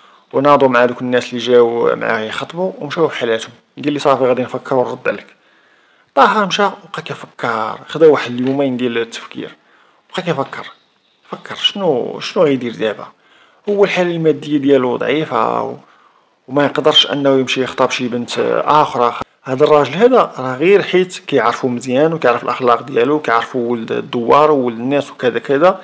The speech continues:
هادشي علاش زعم يعطيه بنتو. أما واحد آخر، شي دوار آخر، راه ما يعطيهش بتاتا، لأن الوضعية المادية ديالو جد متأزمة. وللأسف الشديد مؤخراً ولينا كنشوفو غير الماديات ديال الرجل،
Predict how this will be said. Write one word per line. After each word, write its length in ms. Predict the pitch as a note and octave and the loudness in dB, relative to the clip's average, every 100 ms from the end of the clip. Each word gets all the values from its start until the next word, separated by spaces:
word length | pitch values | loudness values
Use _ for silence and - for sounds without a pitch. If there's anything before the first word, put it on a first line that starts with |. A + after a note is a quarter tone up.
| - _ - | -18 _ 0
هادشي 260 | G3+ - F3+ | 0 2 4
علاش 320 | F#3+ F#3+ C#3 | 6 6 2
زعم 300 | B2+ E3 F#3+ - - _ - | 0 2 2 -6 -20 _ 0
يعطيه 320 | A#2+ C#3+ A#2 | 4 4 2
بنتو. 340 | A#2 A2 - - | -2 -6 -10 -8
أما 200 | B2 B2+ | -4 2
واحد 280 | C3+ C3+ A#2+ | 2 2 -2
آخر، 200 | - F#3 | 2 2
شي 180 | - B2+ | 0 -2
دوار 440 | C3 C#3 - G#3 | 2 2 4 4
آخر، 240 | F3+ C#3+ - - _ _ _ - | 4 0 -6 -16 _ _ _ -2
راه 140 | C3 | 0
ما 100 | B2+ | 0
يعطيهش 320 | A2+ G#2+ A#2+ G2+ | -2 0 -2 0
بتاتا، 500 | A#2+ - A#2 - G#2 A#2 | -4 0 0 0 -10 -4
لأن 220 | A#2 A#2+ | -2 -2
الوضعية 420 | A#2 B2 A#2+ A#2+ | 0 0 0 -2
المادية 420 | A#2 A2+ A2 A#2+ | -2 -4 -4 -6
ديالو 340 | A#2 C#3+ F3+ E3 | 0 0 0 -2
جد 280 | F3 E3+ - | -4 -6 -10
متأزمة. 680 | A#2+ - - A#2 - A#2 - - _ _ C3+ | -10 -10 -10 -10 -10 -12 -14 -20 _ _ -2
وللأسف 300 | C3+ A#2+ C3+ | -2 -2 -2
الشديد 460 | - C3+ C3 E3 | 0 2 0 -2
مؤخراً 460 | C#3 - - C#3+ D#3 | -2 -2 -2 2 4
ولينا 300 | C3+ B2 B2 | 2 -2 -6
كنشوفو 500 | B2+ - C#3+ F#3+ B3 - _ _ _ _ - | -8 -4 -4 -4 -6 -8 _ _ _ _ -8
غير 260 | C3+ F#3 E3 E3+ D3+ C3+ | 4 6 8 8 10 8
الماديات 560 | B2+ C#3+ C3 B2+ C#3+ C3 | 6 2 0 0 0 2
ديال 200 | C3+ B2+ | 2 2
الرجل، 400 | A#2+ A2+ A2 | 2 0 -4